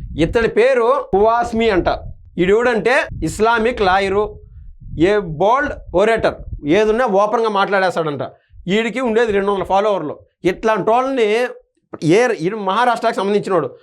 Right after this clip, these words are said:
ఎక్కడోళ్ళని అక్కడ పట్టుబట్టేసి, యోగి ఆదిత్యనాథ్ అయితేనే కరెక్ట్, వీళ్ళకి ఉత్తరప్రదేశ్కి సంబంధించిన సీఎం యోగి ఆదిత్యనాథ్ అయితేనే కరెక్ట్.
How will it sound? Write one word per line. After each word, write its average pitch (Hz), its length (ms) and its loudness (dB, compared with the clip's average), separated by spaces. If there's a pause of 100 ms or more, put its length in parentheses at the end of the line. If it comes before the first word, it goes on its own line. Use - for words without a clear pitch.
(220)
ఎక్కడోళ్ళని 233 600 0
అక్కడ 240 200 -4
పట్టుబట్టేసి, 220 1120 -2 (300)
యోగి 247 240 2
ఆదిత్యనాథ్ 240 520 0
అయితేనే 247 260 2
కరెక్ట్, 220 260 -2
వీళ్ళకి 196 200 0
ఉత్తరప్రదేశ్కి 208 460 0
సంబంధించిన 196 500 -2 (340)
సీఎం 226 320 0
యోగి 233 260 2
ఆదిత్యనాథ్ 226 460 0
అయితేనే 202 280 -2
కరెక్ట్. 202 240 -4